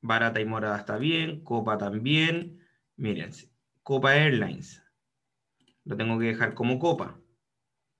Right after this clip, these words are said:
¿vale? Y aquí también hay el mismo caso. Unidos Volamos Airlines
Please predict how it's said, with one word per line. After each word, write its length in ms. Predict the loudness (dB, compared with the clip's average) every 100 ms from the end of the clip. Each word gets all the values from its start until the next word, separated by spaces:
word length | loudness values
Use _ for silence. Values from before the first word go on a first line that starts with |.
| _
¿vale? 540 | -4 -2 0 -2 -6 -14 _ _ _ _ _ -20 _ _ _ _ _ _ _ _ _ _ _ -4
Y 600 | 0 4 4 2 -4 -16 _ _ _ _ _ _ _ _
aquí 280 | -4 -2 0
también 280 | 4 6
hay 140 | 6 6
el 60 |
mismo 300 | 4 4 4
caso. 400 | 4 0 -2 -12 -6
Unidos 400 | 0 4 4 4
Volamos 380 | 4 4 4 4
Airlines 500 | 4 4 2 0